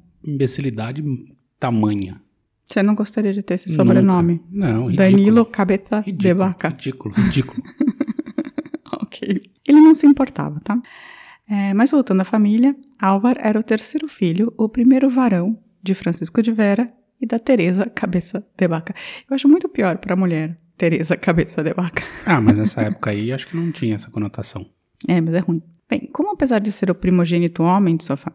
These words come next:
Speaker 2: é, sua família não tinha tantas posses, Álvar, com quinze anos, vai servir ao Duque de Medina e Sidônia como cavaleiro.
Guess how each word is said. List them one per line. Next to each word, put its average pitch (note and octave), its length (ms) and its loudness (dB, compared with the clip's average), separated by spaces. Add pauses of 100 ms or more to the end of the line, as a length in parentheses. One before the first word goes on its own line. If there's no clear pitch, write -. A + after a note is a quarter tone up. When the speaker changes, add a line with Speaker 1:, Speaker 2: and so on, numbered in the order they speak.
Speaker 2:
é, D#3+ 260 -4
sua F3+ 140 -4
família F3 300 -2
não F3 100 0
tinha F#3 160 -4
tantas F#3+ 460 -2
posses, - 580 -4 (260)
Álvar, F#3+ 380 0
com - 160 0
quinze B3+ 320 6
anos, G#3 260 2
vai G#3+ 140 0
servir G3+ 400 0
ao F#3+ 100 2
Duque F#3 380 -6
de A3 100 -2
Medina F#3 440 2
e - 20 -2
Sidônia D#3+ 480 0
como F#3+ 260 -4
cavaleiro. G3+ 600 -2